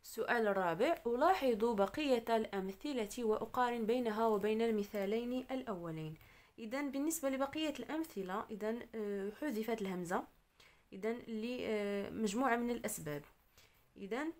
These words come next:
أذكر الكلمة التي توجد قبل بني في بقية الأمثلة الثلاث، جيم ودال وهاء، وأحدد نوعها.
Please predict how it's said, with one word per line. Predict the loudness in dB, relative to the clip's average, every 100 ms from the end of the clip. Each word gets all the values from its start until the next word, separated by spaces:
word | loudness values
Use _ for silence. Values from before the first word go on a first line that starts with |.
| _ _ _ _ -2
أذكر | -2 -4 -6
الكلمة | -2 -2 0 0
التي | 2 0 -2
توجد | -2 0 0
قبل | 0 -2 0 2 2 0
بني | -6 -2 -2 -2
في | -8 -8 -4
بقية | 0 0 0 -2
الأمثلة | -2 -6 -4 -4 -4
الثلاث، | -6 -6 -4 -4
جيم | -4 -4 -4 -2
ودال | -2 0 0 2
وهاء، | 0 0 -2 -4 -6 _ _ _ -6
وأحدد | -6 -4 -6 -4 -4
نوعها. | 0 0 0 -4 -8